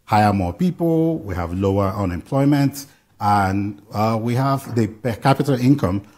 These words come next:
of our citizens increase. So that's another reform that is targeted at, um, being able to upscale the capacity of Nigerians, both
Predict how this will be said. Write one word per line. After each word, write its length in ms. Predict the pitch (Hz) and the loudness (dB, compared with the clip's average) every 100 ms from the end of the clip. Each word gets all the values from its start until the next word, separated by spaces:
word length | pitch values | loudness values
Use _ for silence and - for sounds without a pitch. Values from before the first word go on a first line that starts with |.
| _ | _
of 180 | 117 107 | -6 -2
our 140 | 107 | -2
citizens 520 | 104 160 127 98 90 | 0 0 0 -2 -4
increase. 480 | 92 87 165 101 - - - | -4 -2 0 0 -2 -16 -20
So 160 | - 143 | -6 -2
that's 220 | 165 185 | -2 -2
another 340 | 151 143 143 | -2 -2 -2
reform 640 | 127 135 - 151 143 147 143 - _ - | -2 -2 0 0 0 0 -4 -14 _ -6
that 500 | 113 110 107 - - _ _ - | 0 0 -2 -10 -16 _ _ -6
is 260 | 107 - - | -6 -6 -12
targeted 600 | - 165 160 131 90 85 - | -6 -2 0 -2 -4 -8 -10
at, 440 | 104 95 92 - - _ _ - | -6 -6 -6 -14 -20 _ _ -6
um, 500 | 95 90 87 90 - - | 0 0 0 -4 -8 -6
being 180 | 123 | 0
able 240 | 123 107 113 | 0 0 -2
to 200 | - 104 | -2 -8
upscale 540 | - 95 - - 123 120 | -6 -10 -10 0 2 2
the 80 | |
capacity 480 | 95 101 110 - 117 | -2 -4 -4 -4 -2
of 100 | 110 | -2
Nigerians, 520 | 92 92 90 110 107 98 | 0 -2 -2 -2 -2 0
both 320 | 160 - | 0 0